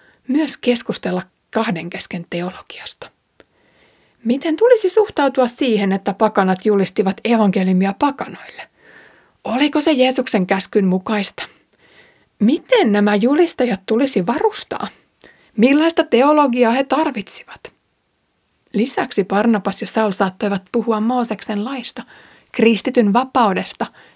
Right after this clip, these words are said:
ja muista teemoista, joita Jerusalemin kokouksissa myöhemmin käsiteltiin. Tämän uuden tilanteen äärellä tuli muodostaa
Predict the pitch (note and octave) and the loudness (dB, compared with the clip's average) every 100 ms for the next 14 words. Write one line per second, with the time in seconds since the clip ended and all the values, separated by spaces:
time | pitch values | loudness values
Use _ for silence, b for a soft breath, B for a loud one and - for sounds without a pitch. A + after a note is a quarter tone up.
0 | - D4+ F#4 A4+ C#4 G3+ F#3+ G3+ F#3 F3+ | -4 -2 0 0 0 -2 0 0 0 -2
1 | - - G#3 b b b b - A3 A3 | -4 -6 -8 b b b b 2 4 4
2 | A3+ - B3 D#4+ C#4 E3+ - E3+ - F#3 | 0 0 2 2 2 0 0 -4 -6 -4
3 | - A3 - G#3+ - - G#3 F#3+ G3 - | -4 -6 -6 -8 -10 -6 -4 -2 -4 -8
4 | G#3 G#3 - G3+ - - - - _ _ | -6 -6 -6 -8 -12 -16 -20 -20 _ _
5 | _ _ _ _ _ _ _ _ _ _ | _ _ _ _ _ _ _ _ _ _
6 | _ _ G3 F#3+ F#3 A3 A#3 G3 F3+ G3 | _ _ 0 2 2 2 2 2 0 0
7 | G#3 G3 F#3 F3 G3 G#3+ G3+ F3+ G#3 A#3 | 0 0 0 -2 0 0 0 -2 -4 -4
8 | B - C#4 C#4 D#4 E4 C4 - B3 | B -6 -2 0 2 0 -2 -2 -2